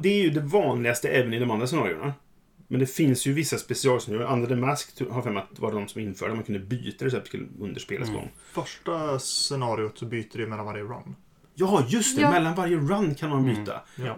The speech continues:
Speaker 1: Det, där har du helt
Speaker 4: Mm.
Speaker 1: rätt, just det. Men här hade vi samma hela tiden, ja.
Speaker 2: Men
Speaker 1: Just
Speaker 2: det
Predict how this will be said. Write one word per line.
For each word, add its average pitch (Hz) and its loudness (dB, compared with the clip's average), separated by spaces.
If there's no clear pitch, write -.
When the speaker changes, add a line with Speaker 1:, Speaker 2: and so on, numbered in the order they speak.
Speaker 1:
Det, 196 8
där 180 8
har 123 6
du 117 2
helt 254 2
Speaker 4:
Mm. 87 0
Speaker 1:
rätt, - -10
just 151 -2
det. - -4
Men 123 2
här 139 8
hade 131 0
vi 107 0
samma 92 0
hela 98 -2
tiden, 92 -6
ja. - -4
Speaker 2:
Men 127 2
Speaker 1:
Just 123 4
Speaker 2:
det - -